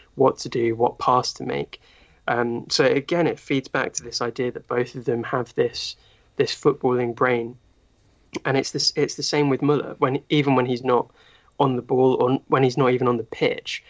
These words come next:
you can tell that he's still a hugely influential character. And you know, there's a chance that that translates to being a very influential character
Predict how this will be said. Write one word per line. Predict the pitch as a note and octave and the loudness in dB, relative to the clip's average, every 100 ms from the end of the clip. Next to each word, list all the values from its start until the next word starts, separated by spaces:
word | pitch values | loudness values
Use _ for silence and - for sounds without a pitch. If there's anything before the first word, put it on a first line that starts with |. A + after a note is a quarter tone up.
| - - | -18 -4
you | C3+ | -4
can | - C#3+ | 0 0
tell | C#3+ B2+ | 2 0
that | A#2+ | 0
he's | - C3 A#2+ | -4 -4 -4
still | - - B2+ A#2+ A2+ | -2 0 2 0 -2
a | B2 | -4
hugely | - C#3 B2 C3 | -4 -6 -4 -2
influential | C3+ B2+ - B2 B2 - | -2 -4 -2 -2 -2 -6
character. | A#2+ C3+ B2 - - - - _ _ _ C#3+ | -6 -4 -4 -6 -10 -12 -12 _ _ _ -2
And | B2 A#2+ - _ _ - - | -2 -2 -8 _ _ -12 -4
you | C3 | -4
know, | B2 | -4
there's | A#2+ A#2 A#2 | -4 -2 -2
a | |
chance | - B2 A#2+ | 2 2 2
that | B2+ | 0
that | - | -2
translates | - A#2+ A#2 A#2+ A#2 | -2 -2 0 -2 -2
to | A#2 | 0
being | B2+ A#2+ | 2 4
a | A#2 A2+ | 2 2
very | B2+ A#2 | 2 2
influential | - B2 - A#2 - | 2 0 0 0 -2
character | - B2+ - C3 | -4 -4 -2 -6